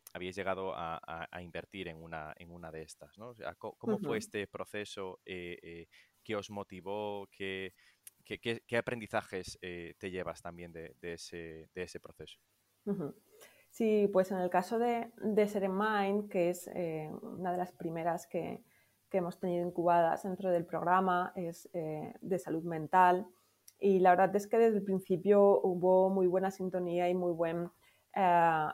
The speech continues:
Speaker 2: acercamiento del, de la solución al, al, al problema o a la necesidad, ¿no? Entonces empezamos trabajando con Seremind en un proyecto piloto para dar apoyo psicológico a aquellos pacientes que llegaban por atención primaria,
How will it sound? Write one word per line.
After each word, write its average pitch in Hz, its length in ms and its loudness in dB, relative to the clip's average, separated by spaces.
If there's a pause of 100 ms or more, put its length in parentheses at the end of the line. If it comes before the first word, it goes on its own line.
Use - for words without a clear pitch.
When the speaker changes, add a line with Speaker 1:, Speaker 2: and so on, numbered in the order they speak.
(100)
Speaker 2:
acercamiento 170 800 0
del, 180 460 2
de - 160 -4
la 175 100 4
solución 175 380 -6
al, 185 200 2
al, 175 240 -4
al 175 140 0
problema 160 480 0
o 185 80 4
a 180 40 4
la 175 100 2
necesidad, 160 640 -2
¿no? 175 180 -8 (480)
Entonces 196 440 2
empezamos 208 480 0
trabajando 196 1000 4
con 190 160 -4
Seremind 180 600 -2
en 180 160 0
un 165 300 -8
proyecto 175 500 -2
piloto 165 420 0
para 160 340 0 (600)
dar 180 360 4
apoyo 196 440 0
psicológico 185 920 0
a 170 100 -4
aquellos 180 420 -2
pacientes 185 800 -2
que 170 200 -2
llegaban 170 580 0
por 165 260 0
atención 165 440 -6
primaria, 180 540 0